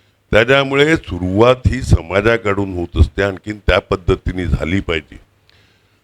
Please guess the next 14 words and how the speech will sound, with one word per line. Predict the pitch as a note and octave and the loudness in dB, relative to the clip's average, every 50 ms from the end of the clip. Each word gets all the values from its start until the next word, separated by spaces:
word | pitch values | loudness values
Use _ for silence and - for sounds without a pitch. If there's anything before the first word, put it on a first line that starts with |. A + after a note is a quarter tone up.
| _ _ _ _ - - | _ _ _ _ 2 4
समाजात | G2+ A2+ B2 B2 B2+ B2+ C3 B2+ - - | 4 6 4 4 4 4 4 2 4 2
ज्यांचं | - G2 G#2 A#2 B2 B2+ - - F3+ F3+ | 4 4 4 2 0 0 2 4 4 4
ज्यांचं | - D3 C3+ C3+ C3 B2+ - - C#3+ C#3+ C#3+ - _ _ _ _ _ - | 6 4 4 4 2 0 2 2 2 2 0 -4 _ _ _ _ _ -10
योग्य | F#2+ G2 B2 D#3 F3 E3 D3+ - F3 F3 | -2 2 4 4 4 2 -2 0 0 0
प्रकारचं | E3 - C#3+ C3 - B2 B2 A#2 - B2+ | 2 2 0 0 0 0 -2 0 0 -2
कॉन्ट्रीब्युशन | A2+ - A2+ G#2+ G#2+ G2 - G#2+ G#2 G2+ G2 E2+ - F#2+ F2+ E2 | -2 0 0 -2 0 0 -2 -2 -2 -2 -2 0 0 0 2 0
असेल, | - - - C#2+ - _ _ _ _ _ _ _ _ _ _ _ _ _ _ _ _ _ _ _ _ _ - | -2 -2 -2 -6 -6 _ _ _ _ _ _ _ _ _ _ _ _ _ _ _ _ _ _ _ _ _ 0
मग | - A#2+ | 0 0
तो | B2 - C#3+ C#3 | 0 0 -6 -6
कोणत्या | - _ _ _ _ G#2 G#2 G#2+ A2 G#2+ - _ - D3+ D#3 | -6 _ _ _ _ -10 -10 -10 -10 -12 -14 _ 0 0 0
किती | C#3+ - - A#2 - - D3 D#3 | 0 -2 -6 -12 -6 -4 -4 -2
मोठ्या | D#3 D3 C#3 C3 - C#3 C#3 | -2 -4 -4 0 2 0 0
पोस्टवर | C#3 - B2+ C3 B2+ - B2 B2+ B2 A2+ | 0 2 0 0 0 2 2 4 4 4
आहे | F#2+ D#2 | 2 0